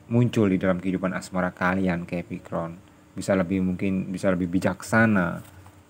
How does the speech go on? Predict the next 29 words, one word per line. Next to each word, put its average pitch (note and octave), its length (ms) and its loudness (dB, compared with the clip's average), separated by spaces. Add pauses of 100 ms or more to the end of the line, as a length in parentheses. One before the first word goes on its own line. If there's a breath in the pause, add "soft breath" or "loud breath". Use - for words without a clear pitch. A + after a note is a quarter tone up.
(400)
untuk G2 240 -4
menyikapi F#2+ 880 -2 (240)
permasalahan F#2 640 -2
kalian. E2+ 320 -4
Kita B2+ 240 2
lihat F#3 240 4
dari B2 160 4
energi G#2 320 0
Capricorn A2+ 480 0
atau A#2 160 -2
seseorang G#2 400 0
yang F#2+ 80 -4
di F#2 160 -4
sini. E2+ 240 -10 (640 loud breath)
Iya, G#2 400 -2
s-, - 400 -18
kalian D3+ 320 0
kayak, G#2 320 -2 (320)
apa B2 240 -4
ya, D#2+ 200 -8 (1600)
s-, - 240 -20 (240)
pola E3 240 4
tidur C#3+ 320 4
kalian D3+ 240 2
tuh - 80 -8
sampai C#3+ 240 2
terganggu, F2+ 480 0
kalian A2 240 4
overthinking. G#2 640 -4